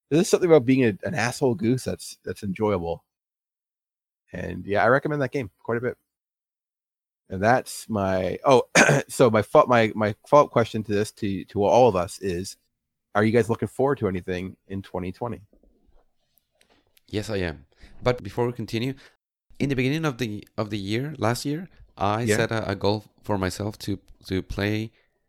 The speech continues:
Speaker 2: whatever amount of games you play plus one, right?
Speaker 1: <laughs> I forgot about that.
Speaker 2: I failed, but
Speaker 1: You didn't get to forty-four games?
Speaker 2: But I, no, no, no. But I
Speaker 1: I
Speaker 2: did
Speaker 1: didn't give you a
Speaker 2: make,
Speaker 1: handicap.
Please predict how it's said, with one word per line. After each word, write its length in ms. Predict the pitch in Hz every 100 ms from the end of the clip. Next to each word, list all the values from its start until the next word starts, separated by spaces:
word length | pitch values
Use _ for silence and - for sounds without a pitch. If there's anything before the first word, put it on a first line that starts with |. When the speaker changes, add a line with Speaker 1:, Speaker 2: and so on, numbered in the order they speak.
| _ _
Speaker 2:
whatever 340 | - 104 117 123
amount 280 | 110 110 110
of 80 | 98
games 240 | 110 101
you 80 | 107
play 220 | - 117
plus 260 | - 92 90
one, 200 | 78 71 _ _ -
right? 240 | 87 87 - _ _ -
Speaker 1:
<laughs> 0 | - - - - - - - - - - _ 1077 1077 - _ _ _ _ _ _ -
I 80 | 330
forgot 540 | - - 269 311 302 -
about 160 | - 269 -
that. 180 | 349 269
Speaker 2:
I 180 | 117 131
failed, 300 | 127 139 139 -
but 320 | 143 151 - _ _
Speaker 1:
You 120 | 123
didn't 120 | 139 156
get 120 | 151
to 60 |
forty-four 400 | - 151 151 151 143
games? 400 | 143 262 - _ -
Speaker 2:
But 180 | 123
I, 100 | 127 127
no, 340 | 120 131 101
no, 120 | 87
no. 160 | 87 85 _ - -
But 120 | 120
I 40 |
Speaker 1:
I 40 | 120
Speaker 2:
did 60 |
Speaker 1:
didn't 220 | 113 143
give 80 | 143
you 60 | 127
a 20 |
Speaker 2:
make, 40 | 113
Speaker 1:
handicap. 440 | 127 180 101 92